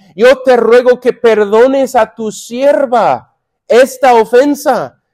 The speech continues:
pues Jehová de cierto hará caso estable a mi señor, por cuanto mi señor pelea las batallas de Jehová y, y mal no se ha hallado en ti en tus días". Y dice, "Te perdones", dice, "a tu sierva". ¿Ok?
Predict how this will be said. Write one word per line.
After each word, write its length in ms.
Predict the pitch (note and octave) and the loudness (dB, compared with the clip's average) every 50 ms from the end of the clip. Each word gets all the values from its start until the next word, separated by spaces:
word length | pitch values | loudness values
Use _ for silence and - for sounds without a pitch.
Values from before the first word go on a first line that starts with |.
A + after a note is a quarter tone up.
| _ _ _ _ _ _ | _ _ _ _ _ _
pues 220 | _ F#3+ F#3+ F#3 - | _ -4 -4 -4 0
Jehová 340 | G#3+ G#3 G3+ F#3+ A3 B3 B3+ | 0 2 2 4 2 2 2
de 140 | C#4 C4 | 0 -4
cierto 480 | A#3+ - - B3 B3 B3+ C4 - A#3+ A#3 | -8 -8 -2 -2 -2 -2 0 -2 -2 0
hará 180 | G#3+ G#3+ A3 A3 | 0 -2 -4 -2
caso 300 | - A3+ G#3+ G#3+ - A3+ | -4 -4 -4 -4 -6 -10
estable 400 | A3 - - A3 G#3 G#3 G#3 G#3 | -12 -8 -6 -6 -4 -4 -4 -6
a 60 | G3 | -6
mi 140 | G3 G3 F#3+ | -6 -10 -10
señor, 440 | G3 G3 F3 F3+ F#3+ G#3 A3 G#3+ | -10 -12 -6 -2 0 0 0 0
por 140 | A3 F#3 F3 | -4 -12 -10
cuanto 260 | - F#3 F#3 F#3 F#3+ | -8 -8 -8 -8 -10
mi 100 | E3 E3+ | -10 -10
señor 540 | D#3+ D#3+ - E3 D#3+ E3+ F#3 G3+ G3+ G3 _ _ _ _ _ _ _ | -10 -10 -8 -6 -4 -2 -2 -2 -4 -6 _ _ _ _ _ _ _
pelea 320 | - F3 E3 F3 G3 G#3 G#3+ | -2 -2 0 0 0 0 0
las 160 | G3+ F#3+ D#3 | 0 -2 -2
batallas 440 | D#3+ E3+ - - F3 F#3 F#3+ F3 D#3+ | -6 -6 -4 -4 -4 -4 -4 -6 -8
de 120 | E3 D#3 | -10 -12
Jehová 480 | D#3+ D#3+ D#3 D3 C#3+ E3 F3 F#3 F#3+ E3+ - | -10 -10 -8 -6 -4 -4 -2 -2 -4 -4 -6
y, 380 | E3+ D#3+ D3 C#3+ C#3+ - _ _ _ | -10 -10 -10 -10 -10 -12 _ _ _
y 100 | D3+ D3 | -10 -6
mal 320 | C#3+ C#3+ D3 E3 E3+ E3 | -4 -2 -2 -2 -2 -4
no 100 | D#3 D#3 | -8 -10
se 200 | D#3+ D#3+ E3 D3 | -10 -10 -8 -6
ha 80 | D3 D3+ | -4 -4
hallado 540 | D#3 D#3 C#3+ C#3+ C#3 C#3 C#3 C#3+ C3+ B2 | -4 -4 -6 -6 -6 -6 -6 -8 -8 -8
en 180 | - C3 B2+ B2 | -10 -12 -12 -14
ti 200 | _ C#3 C3+ C3+ | _ -12 -12 -12
en 80 | B2 A#2+ | -12 -12
tus 300 | _ C3 B2+ - _ _ | _ -20 -20 -20 _ _
días". 400 | - D#3 E3 D#3+ B2 B2 - - | -20 -10 -8 -8 -8 -8 -10 -16
Y 80 | D#3 D3+ | -16 -16
dice, 220 | D3 F3 D#3 F3+ | -14 -14 -14 -14
"Te 240 | D#3 D#3 E3+ D3+ D3+ | -10 -8 -8 -10 -10
perdones", 960 | - _ F#3 D#3 D3 B2+ B2+ D#3+ F3 G3 G#3+ A3 A#3 A#3 - - - _ _ _ _ _ _ _ _ _ _ _ _ _ _ _ _ | -6 _ -6 -6 -6 -8 -6 -4 -4 -2 -2 -4 -4 -4 -10 -18 -20 _ _ _ _ _ _ _ _ _ _ _ _ _ _ _ _
dice, 720 | C3 C#3 F#3+ F#3 - F3+ D#3+ D3+ D3 - _ _ _ _ _ | -12 -10 -10 -6 -4 -2 -2 -2 -2 -6 _ _ _ _ _
"a 160 | - D3 D#3+ | -4 -4 -4
tu 140 | - F3 E3 | -4 -8 -10
sierva". 880 | D#3+ - - - - F3+ E3+ E3 D#3+ D3 C#3+ C#3 A2+ B2 G#2 - _ _ _ _ _ _ _ _ _ _ _ _ | -8 -10 -12 -12 -6 -4 -2 -2 -2 -2 -6 -10 -12 -14 -18 -20 _ _ _ _ _ _ _ _ _ _ _ _
¿Ok? 160 | - D3 - | -16 -8 -6